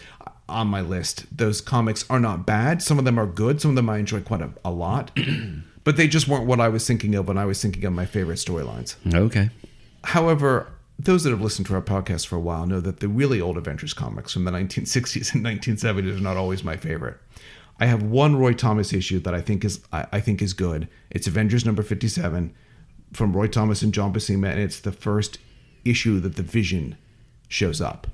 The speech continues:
Speaker 2: Fifty-nine?
Speaker 1: Fifty-seven.
Speaker 2: Fi-, oh, that's right. He appears in fifty-seven.
Speaker 1: Yeah. I like that issue. I think it's actually effective. In fact, I, I would argue it is one of the first effective, truly effective issues in the entire Avengers run.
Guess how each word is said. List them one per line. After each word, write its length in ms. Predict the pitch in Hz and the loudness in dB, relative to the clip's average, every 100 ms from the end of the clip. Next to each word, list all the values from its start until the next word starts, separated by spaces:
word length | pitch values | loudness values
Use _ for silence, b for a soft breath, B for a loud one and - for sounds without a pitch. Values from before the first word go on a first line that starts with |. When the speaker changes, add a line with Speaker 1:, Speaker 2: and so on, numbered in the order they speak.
| - | -12
Speaker 2:
Fifty-nine? 1160 | - - - - 82 82 80 82 90 117 170 180 - | -20 -4 -4 0 0 0 2 2 2 2 0 -4 -4
Speaker 1:
Fifty-seven. 580 | 135 - - - - - | -4 -2 -6 -6 -10 -4
Speaker 2:
Fi-, 140 | 76 92 | 0 2
oh, 160 | 85 | 4
that's 180 | 82 78 | 4 0
right. 120 | 69 | -4
He 100 | 82 | -2
appears 300 | 73 - 73 73 | -4 0 -2 -2
in 60 | |
fifty-seven. 420 | - - - - - - | -10 -10 -12 -12 -10 -2
Speaker 1:
Yeah. 240 | 98 - - - | -2 -2 -10 -2
I 100 | 135 | 2
like 280 | 131 135 127 | 4 4 2
that 140 | 123 104 | 2 2
issue. 280 | 104 - - | 0 -2 -2
I 80 | |
think 200 | - 165 | 0 2
it's 140 | 151 - | 0 0
actually 320 | 120 - 113 | 0 0 -2
effective. 540 | 92 - 117 - 85 - B | -2 -2 -2 0 -6 -6 B
In 120 | 127 127 | -2 2
fact, 200 | 147 131 | 2 2
I, 140 | 123 - - | -2 -4 -2
I 80 | 147 | 2
would 160 | 147 87 | 2 2
argue 320 | 131 117 113 | 2 2 2
it 80 | 104 | 2
is 260 | 104 - | -2 -2
one 180 | 110 113 | 0 0
of 100 | 98 | 0
the 60 | 92 | -4
first 400 | - 143 127 - | -2 0 0 -4
effective, 720 | - - 160 156 - 98 82 - - | -8 0 0 0 0 -2 -2 -10 -2
truly 320 | 185 175 117 | 2 4 4
effective 460 | 107 127 120 101 | 2 0 -2 -2
issues 440 | 113 110 87 73 - b b b - - | -2 0 -2 -4 -8 b b b -20 -2
in 140 | 127 120 | 2 4
the 100 | 110 | 2
entire 400 | 104 107 110 98 | 0 0 2 0
Avengers 460 | 92 95 87 78 | 0 -2 -2 -6
run. 320 | 87 71 87 | -6 -6 -10